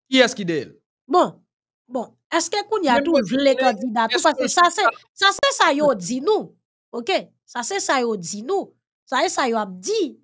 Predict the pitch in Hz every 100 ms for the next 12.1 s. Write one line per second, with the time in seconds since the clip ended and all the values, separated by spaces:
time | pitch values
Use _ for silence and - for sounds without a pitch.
0 | _ 240 262 147 - 349 370 349 349 359
1 | 277 240 240 233 226 226 226 208 214 220
2 | 208 190 180 185 214 226 - 226 254 311
3 | 370 - - - - 453 370 277 147 262
4 | - 220 196 226 349 311 - - - 466
5 | 508 480 466 427 508 - 403 320 277 349
6 | 359 - - _ _ _ - 453 453 -
7 | 339 311 269 - 240 247 233 254 240 240
8 | 226 226 208 202 175 214 214 202 202 -
9 | 208 190 208 202 190 185 175 165 165 -
10 | _ _ _ _ _ _ _ _ _ -
11 | 196 262 214 - - 196 190 427 440 403